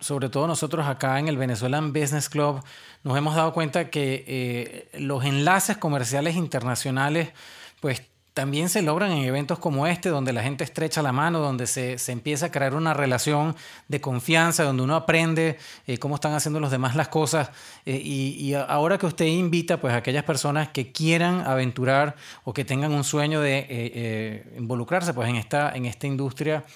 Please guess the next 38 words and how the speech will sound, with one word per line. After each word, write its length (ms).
de 460
hospitalaria, 840
eh, 500
¿cuál 240
ha 80
sido 360
su, 480
cuál 160
sería 240
el 80
mensaje, 560
pues, 200
para, 420
para 180
la 120
gente, 500
eh, 880
que 160
quiera 600
ir 180
allá? 480
Eh, 560
¿qué, 240
qué 80
espera 420
usted 280
que 100
vayan, 340
que 80
van 120
a 60
sacar 340
ellos 300
en 120
cuanto 260
a 60
conocimiento, 720
aprendizaje 800